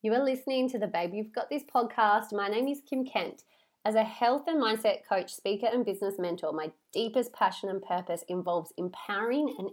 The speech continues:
educating women to up-level and transform their mindset so they can have the courage, the guidance, and the belief to achieve their goals and create more success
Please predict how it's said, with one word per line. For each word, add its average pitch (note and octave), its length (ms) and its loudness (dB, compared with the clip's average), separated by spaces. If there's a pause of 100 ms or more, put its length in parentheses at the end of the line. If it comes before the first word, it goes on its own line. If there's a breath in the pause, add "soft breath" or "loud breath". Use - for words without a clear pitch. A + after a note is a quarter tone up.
(100)
educating G#3 540 -2
women F3+ 280 -2
to - 140 -20
up-level F#3 640 -2
and F#3 160 -6
transform F3+ 580 -8
their F#3 100 -4
mindset F#3 680 -2 (380 soft breath)
so A3 100 -4
they F#3+ 320 4
can G3+ 180 -4
have G#3+ 180 -6
the F3+ 80 -8
courage, A#3 680 2
the G3 60 -6
guidance, G3 720 4
and F#3 100 -2
the F3+ 60 0
belief F3 460 -2
to - 120 -8
achieve G3 440 -4
their G3+ 160 2
goals E3+ 420 4
and E3+ 140 -6
create E3+ 360 -4
more F#3+ 140 -6
success F#3 480 -4